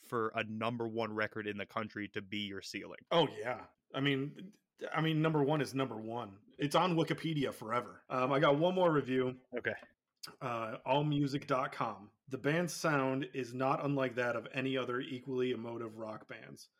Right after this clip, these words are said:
Speaker 2: However, their cohesion and knack for big hooks hint at a potentially distinctive anthems in albums to come.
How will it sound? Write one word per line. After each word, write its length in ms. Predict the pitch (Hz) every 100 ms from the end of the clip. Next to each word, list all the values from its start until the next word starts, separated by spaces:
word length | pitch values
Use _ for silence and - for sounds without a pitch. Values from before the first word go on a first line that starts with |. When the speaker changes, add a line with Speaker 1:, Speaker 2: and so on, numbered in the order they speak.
| _ _ -
Speaker 2:
However, 340 | 135 131 139
their 280 | 135 139 135 - -
cohesion 600 | - 139 170 160 180 175 175
and 240 | 127 120
knack 280 | 127 135 139
for 120 | -
big 280 | 123 131 131
hooks 360 | 123 127 - - _
hint 300 | - 147 147 -
at 180 | 131 127 -
a 60 | 131
potentially 760 | - - 156 151 165 156 156 156
distinctive 640 | 135 - - 143 135 127 -
anthems 500 | 127 123 127 117 107 139
in 100 | 127
albums 420 | 127 117 113 107
to 80 | -
come. 160 | - 151